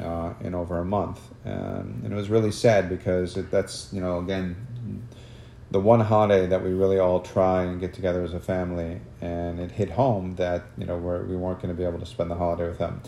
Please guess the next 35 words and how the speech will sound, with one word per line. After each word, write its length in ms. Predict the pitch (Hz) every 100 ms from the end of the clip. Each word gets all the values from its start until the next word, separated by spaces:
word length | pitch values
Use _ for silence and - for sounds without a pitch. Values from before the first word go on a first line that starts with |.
| - - - -
Now, 400 | - 98 87 85 113 - - - - -
for 220 | - 101
us, 580 | 139 117 113 - - - -
you 80 |
know, 160 | 104 98
at 80 | 98
least, 440 | 104 113 - -
you 60 | 104
know, 140 | 95
I 100 | 92
have, 400 | 101 92 92 92 - - - - - -
you 100 | 95
know, 380 | 90 87 85 90 - - - - - - - -
my 160 | 92 90
wife 440 | 82 82 120 123
and 140 | 98 87
my 140 | 87
three 240 | - 92
children, 680 | 85 - 85 87 104 120 127 -
and 680 | 90 85 85 85 82 85 87 -
we, 500 | 95 92 87 85 90 -
you 80 | 87
know, 100 | 85
made 220 | 85 85
the 60 | 82
best 320 | 82 85 -
of 100 | 90
it. 260 | 117 123 -
But 100 | 90
my 120 | 85
parents 520 | - 139 104 95 -
were 340 | 92 87 87
alone 360 | 87 - 87 87
by 140 | 87
themselves 680 | 87 85 85 95 87 85 -